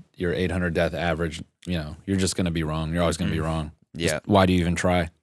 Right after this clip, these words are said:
Speaker 1: Why even
Speaker 2: Mm-hmm.
Speaker 1: try, dude? You're always
Speaker 2: Yep.
Speaker 1: wrong.
Speaker 2: Never mind. Let's just talk about TikTok again. <laughs>
Speaker 1: Nah, did you watch this Bald and Bankrupt covid video?
Speaker 2: I did, yeah.
Speaker 1: So I,
Speaker 2: And
Speaker 1: I didn't watch it. So what was, um,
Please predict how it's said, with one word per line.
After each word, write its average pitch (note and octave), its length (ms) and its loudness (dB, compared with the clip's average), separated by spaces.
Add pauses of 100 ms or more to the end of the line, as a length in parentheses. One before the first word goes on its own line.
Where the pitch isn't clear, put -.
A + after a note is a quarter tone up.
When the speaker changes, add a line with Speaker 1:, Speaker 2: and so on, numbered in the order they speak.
(140)
Speaker 1:
Why G#2 120 2
even C#3 140 4
Speaker 2:
Mm-hmm. F2+ 60 0
Speaker 1:
try, C3 220 6
dude? F2+ 200 0
You're G2 140 4
always G#2 200 8
Speaker 2:
Yep. F#2 80 4
Speaker 1:
wrong. E2+ 260 2 (300)
Speaker 2:
Never A2+ 180 4
mind. G2 300 4
Let's G#2+ 160 0
just G2+ 120 -4
talk F#2 140 4
about F2 180 2
TikTok E2+ 340 0
again. E2 300 -6
<laughs> - 40 -20 (1300)
Speaker 1:
Nah, D#3+ 320 8
did C3+ 260 4
you D3+ 120 6
watch C3+ 340 4
this C3+ 200 4
Bald B2 240 6
and A#2+ 100 2
Bankrupt B2 440 4
covid B2 300 4
video? C3 420 2
Speaker 2:
I A#2 120 8
did, C#3 300 8
yeah. A#2+ 300 8 (400)
Speaker 1:
So A2+ 600 4
I, A#2 140 6
Speaker 2:
And B2+ 100 8
Speaker 1:
I B2+ 80 8
didn't B2+ 180 6
watch A2 280 4
it. E2+ 160 0
So - 140 2
what G#2+ 200 4
was, F#2+ 220 2 (180)
um, F2 500 -2